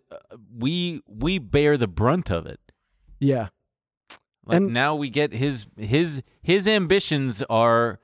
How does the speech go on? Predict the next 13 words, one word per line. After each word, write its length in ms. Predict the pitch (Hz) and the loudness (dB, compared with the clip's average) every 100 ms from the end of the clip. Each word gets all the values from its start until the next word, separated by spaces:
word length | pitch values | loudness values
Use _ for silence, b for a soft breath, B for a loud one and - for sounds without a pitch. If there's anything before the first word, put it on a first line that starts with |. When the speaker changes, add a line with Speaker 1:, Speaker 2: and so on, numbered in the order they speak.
| _ | _
Speaker 1:
foisted 800 | - - - 131 165 - - 143 | -20 -14 0 4 4 0 -2 0
upon 360 | 120 - 143 123 | 0 0 2 2
all 200 | 127 127 | 2 2
of 100 | 95 | 0
us 240 | 82 - | -4 -4
with 180 | 104 95 | -6 -2
his 280 | 104 85 87 | -2 -4 -8
fucking 400 | - 127 131 107 | -4 -2 0 -2
tunnels 480 | 92 127 127 123 107 | 0 2 2 2 0
and 100 | 101 | 0
his, 320 | 92 90 87 | -2 -6 -10
his, 400 | - 92 87 85 | -4 -4 -4 -4
uh, 320 | 92 87 85 | -4 -2 -2